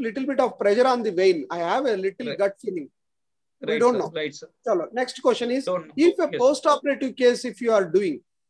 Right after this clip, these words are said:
Speaker 1: post-pylolithotomy or post-P C N L, do you feel P C N L is little difficult or it is okay?
Speaker 2: Uh, so surprisingly, I have a con-,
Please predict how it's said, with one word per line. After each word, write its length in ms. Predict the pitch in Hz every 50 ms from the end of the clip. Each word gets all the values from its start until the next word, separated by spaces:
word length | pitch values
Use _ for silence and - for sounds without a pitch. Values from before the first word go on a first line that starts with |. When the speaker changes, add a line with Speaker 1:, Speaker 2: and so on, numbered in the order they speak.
| _ _ _ -
Speaker 1:
post-pylolithotomy 1200 | 247 254 262 262 - - - - 202 214 247 254 262 254 - 269 254 240 262 254 269 277 277 - _ _ _ _ -
or 260 | - 226 214 220 -
post-P 640 | - 254 269 294 - - - - - - 240 269 254
C 140 | - - 233
N 80 | 190 175
L, 140 | 156 143 - _ _ _ _ _ _ _ _ _ - 190 156
do 200 | - 233 277 277
you 180 | 302 349 339
feel 360 | 311 320 - 285 294 285 269 - - _ _ _ _ _ _
P 140 | - 254 254
C 140 | - - 269
N 80 | 285
L 120 | 285 277 254
is 140 | 262 214 202
little 320 | 208 220 190 247 247 214
difficult 480 | 165 190 180 185 254 247 277 277 302 277 - _ _ _ -
or 180 | - 233 247 233
it 140 | 247 202 247
is 140 | 220 180
okay? 320 | 180 180 170 - - 117 - _ _ _ _ _ _ _ _ - - - _ _ _ _ _ _ _ _ _ _ _ _ _ -
Speaker 2:
Uh, 480 | - 180 180 185 185 180 170 165 156 151
so 160 | - - 214
surprisingly, 800 | 180 - 175 - - 233 233 240 233 220 240 233 233 233 226 226
I 120 | 208 196
have 160 | 196 202 196
a 580 | 214 220 220 214 208 190 180 170 165 165 160 160 -
con-, 260 | 170 170 180 175 170